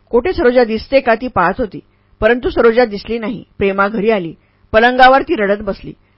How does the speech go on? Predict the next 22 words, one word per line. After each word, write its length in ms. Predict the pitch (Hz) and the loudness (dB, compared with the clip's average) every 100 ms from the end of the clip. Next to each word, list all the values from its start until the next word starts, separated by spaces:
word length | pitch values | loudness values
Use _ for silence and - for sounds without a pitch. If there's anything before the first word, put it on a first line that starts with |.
| _ | _
परंतु 260 | - 196 202 | -4 -4 -4
तिने 200 | 220 220 | -8 -4
अश्रू 300 | 196 - 220 | -4 -4 -6
पुसले. 320 | - - 151 - _ _ _ - | -6 -10 -12 -18 _ _ _ -6
"सरोजा 400 | 202 202 202 226 | -2 0 4 4
आहे 200 | 220 233 | 4 2
एवढे 220 | 208 190 208 | 2 0 0
तर 80 | 277 | -2
कळले, 460 | - 214 247 320 233 _ _ _ _ | 2 2 2 -4 -8 _ _ _ _
आज 320 | - 214 254 247 | 0 4 4 0
ऋषीसई 440 | 214 233 269 247 | -6 -6 -2 0
पडली, 340 | 226 185 156 - _ - | 0 -4 -4 -16 _ -4
देवाची 440 | 202 208 202 254 | 0 2 0 -2
दया. 240 | 220 170 - - _ _ _ - | -6 -6 -10 -18 _ _ _ -6
आज 160 | 170 190 | -2 -2
क्षणभर 400 | - 214 180 208 | -4 -6 -4 -4
माझ्याकडे 400 | 190 175 208 262 | -4 -4 -4 -4
आली, 200 | 220 - _ _ _ - | -6 -10 _ _ _ -4
थोड्या 200 | 202 202 | 0 0
दिवसांनी 420 | 190 190 190 233 | 0 -6 -6 -6
कायमची 500 | - 185 185 226 302 | -2 -2 -2 -6 -6
येईल. 180 | 175 | -6